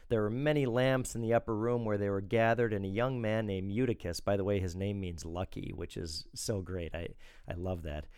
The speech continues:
Uh, "Eutychus, sitting at the window, sank into a deep sleep as Paul talked still longer, and being overcome by sleep, he fell down from the third story and was taken up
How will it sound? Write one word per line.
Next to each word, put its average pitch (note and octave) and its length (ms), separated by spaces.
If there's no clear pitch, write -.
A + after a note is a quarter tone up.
Uh, F#2 140
"Eutychus, A#2 520
sitting C#3+ 440
at A#2+ 200
the A2+ 80
window, G#2+ 420
sank A#2 320
into G#2+ 180
a G2 60
deep A2+ 320
sleep A#2+ 400
as F#2 100
Paul C3 300
talked - 400
still A2+ 280
longer, G#2+ 300
and G#2 180
being G#2+ 220
overcome E3+ 460
by C3+ 120
sleep, B2+ 300
he G2 80
fell E3 480
down C#3 340
from A#2 160
the G#2 80
third C3 340
story A#2 400
and G#2+ 140
was - 140
taken - 380
up C#3+ 100